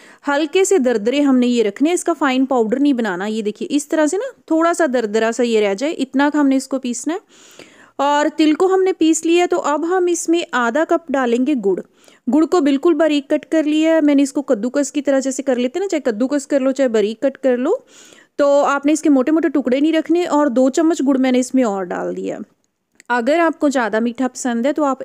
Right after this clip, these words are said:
एक कप तक भी इसमें गुड़ डाल सकते हैं। ये एक कप से थोड़ा सा कम और आधे कप से ज़्यादा है।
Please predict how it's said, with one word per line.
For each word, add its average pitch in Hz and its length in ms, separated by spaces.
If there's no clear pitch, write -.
एक 262 360
कप 254 240
तक 233 180
भी 214 120
इसमें 240 280
गुड़ 214 160
डाल 196 280
सकते 240 340
हैं। 370 80
ये 339 80
एक 269 440
कप 285 120
से - 180
थोड़ा 233 280
सा 226 160
कम 220 240
और 262 260
आधे 214 300
कप 202 160
से 349 180
ज़्यादा 202 340
है। 185 120